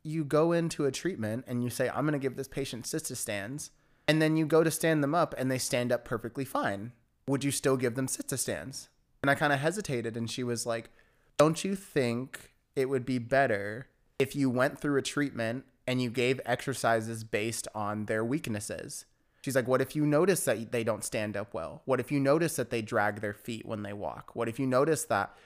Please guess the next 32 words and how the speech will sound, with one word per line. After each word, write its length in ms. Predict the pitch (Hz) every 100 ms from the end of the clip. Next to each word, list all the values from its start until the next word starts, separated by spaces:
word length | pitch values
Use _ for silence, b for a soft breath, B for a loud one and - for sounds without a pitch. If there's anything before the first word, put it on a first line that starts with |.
| B B -
like, 120 | 151
she's 120 | -
like, 140 | 165 156
"Whatever, 380 | 170 180 113 113
whatever 240 | 135 139
it 60 | 135
may 120 | 135
be, 120 | 139
they 120 | 113
don't 160 | 120 123
move 260 | 120 131 120
in 160 | 117
bed 180 | 113 113
well." 280 | 110 101 92 B B
She's 240 | - 123
like, 180 | 131 123 b b b b _ _ -
"I 140 | 139 123
think 480 | - 143 170 - -
it's 200 | 131 -
much 360 | 120 120 - 117
better 240 | 117 117
to 100 | 110
come 260 | 110 - 117
up 160 | 113
with 140 | 120 110
functional 400 | - 117 - 110
exercises 600 | 110 - 120 139 147 135
based 440 | 117 117 123 - -
on 360 | 113 110 113 110
a 60 | 113
patient's 520 | - 113 - 110 -
function. 460 | 104 107 - 110